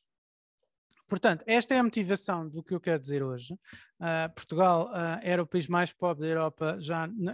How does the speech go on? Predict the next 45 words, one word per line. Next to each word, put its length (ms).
em 40
meados 260
do 40
século 260
dezenove, 520
ahm, 420
mas 260
isto 160
não 120
tinha 180
sido 200
sempre 280
assim, 280
como 220
eu 60
disse. 420
Ah, 540
eh, 220
quando 240
vamos 240
ainda 240
mais 240
para 100
trás 260
no 140
tempo, 320
em 60
finais 320
da 80
Idade 260
Média, 300
Portugal 400
até 220
era 180
dos 120
países 300
mais 280
ricos 360
em 80
rendimento 420
per 160
capita 460
da 80
Europa. 500
Ahm, 360